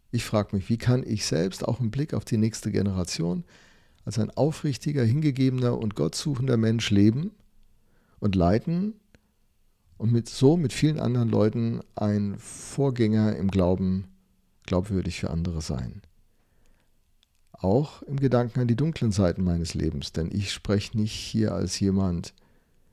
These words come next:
der alles richtig macht und der, wenn er auf sein Leben zurückguckt, sagt, lief immer gerade,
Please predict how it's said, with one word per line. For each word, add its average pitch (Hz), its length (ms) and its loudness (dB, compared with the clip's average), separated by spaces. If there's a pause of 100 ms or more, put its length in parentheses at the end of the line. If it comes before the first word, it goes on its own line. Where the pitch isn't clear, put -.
(360)
der - 160 -4
alles 78 340 -4
richtig 120 420 -4
macht 113 380 -2
und - 560 -10 (640)
der, 78 340 0
wenn 87 140 0
er 82 140 0
auf 90 80 -4
sein 85 180 -2
Leben 90 220 0
zurückguckt, 101 480 -4
sagt, 85 440 -2
lief 90 340 -4
immer 95 260 2
gerade, 113 480 -2